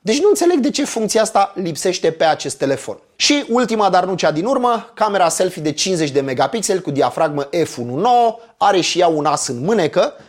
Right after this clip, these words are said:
și anume faptul că are autofocus. Ăsta este un lucru notabil, pentru că autoportretele ies foarte sharp și curate.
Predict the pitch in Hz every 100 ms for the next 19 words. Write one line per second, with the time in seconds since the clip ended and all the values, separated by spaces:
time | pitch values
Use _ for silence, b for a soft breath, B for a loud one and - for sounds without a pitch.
0 | B - 226 294 208 233 233 202 190 185
1 | - 190 185 180 175 165 175 - 165 -
2 | - - _ 233 269 330 - 226 214 214
3 | 214 196 185 233 175 135 185 220 180 175
4 | 175 170 156 147 151 147 196 196 190 180
5 | 185 - - 190 185 170 - - 160 -
6 | - - - 156 139 -